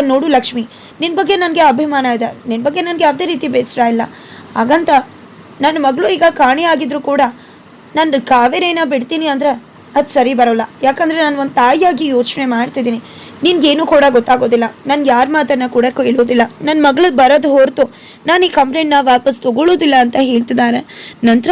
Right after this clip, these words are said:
ಈ ಕಡೆ ಮನೆಯವ್ರು ಎಲ್ಲರಿಗೂ ಕೂಡ ವಿಷಯ ಗೊತ್ತಾಗುತ್ತೆ. because ಇಲ್ಲಿ ವೈಷ್ಣವ್ ಕೀರ್ತಿನ ಕರ್ಕೊಂಡು ಹೋಗಿದ್ದಾನೆ, ಅಲ್ಲಿ ಬಿಡಿಸ್ತಿದ್ದಾನೆ ಅಂತ ಈ ಕಡೆ ಮನೇಲಿ ಎಲ್ರಿಗೂ ಕೂಡ ಆ ಹೋ-, ಆಗಿದ್ದಂಥ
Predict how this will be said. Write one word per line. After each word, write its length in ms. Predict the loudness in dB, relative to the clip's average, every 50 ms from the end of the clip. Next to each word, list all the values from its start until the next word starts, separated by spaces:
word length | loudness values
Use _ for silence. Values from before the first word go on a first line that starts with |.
| 2 2
ಈ 20 |
ಕಡೆ 440 | 2 2 2 2 4 2 2 0 -2 -8 -18 -20 -20 -20 -20 -16 -6 -2
ಮನೆಯವ್ರು 320 | 0 0 2 2 2 2 2
ಎಲ್ಲರಿಗೂ 400 | 2 2 2 0 0 -2 -4 -4
ಕೂಡ 160 | -2 -2 -2 -2
ವಿಷಯ 340 | -2 -4 -6 -2 -2 -2 0
ಗೊತ್ತಾಗುತ್ತೆ. 540 | 0 -2 0 0 0 0 0 -2 -2 -2 -4
because 480 | -2 -2 -2 0 2 2 2 2 2
ಇಲ್ಲಿ 240 | -2 -2 -2 -4 -2
ವೈಷ್ಣವ್ 600 | 0 2 0 0 0 -4 -4 -4 -2 -2 -2 -2
ಕೀರ್ತಿನ 340 | -2 -4 -6 -4 -4 -2 -2 -2
ಕರ್ಕೊಂಡು 380 | -2 -2 -4 -2 -2 0 0 0
ಹೋಗಿದ್ದಾನೆ, 380 | 0 2 2 2 2 2 2
ಅಲ್ಲಿ 160 | 0 0 0
ಬಿಡಿಸ್ತಿದ್ದಾನೆ 640 | 0 0 0 0 -2 -4 -8 -6 0 2 2 2 2 0
ಅಂತ 180 | -2 -2 -2
ಈ 100 | -2 -4
ಕಡೆ 180 | -2 -2 -2 -2
ಮನೇಲಿ 340 | 0 -2 -2 -4 -2 0 0
ಎಲ್ರಿಗೂ 360 | 0 0 -2 -4 -4 -4 -2
ಕೂಡ 180 | 0 2 2 4 2 2 -2 -10 -20 -20 -20 -20 -12 -4 0
ಆ 100 | 0 2
ಹೋ-, 320 | 2 2 2 2 2 0 -2 -6 -4
ಆಗಿದ್ದಂಥ 460 | -2 -2 -2 -2 -2 -2 -2 0 2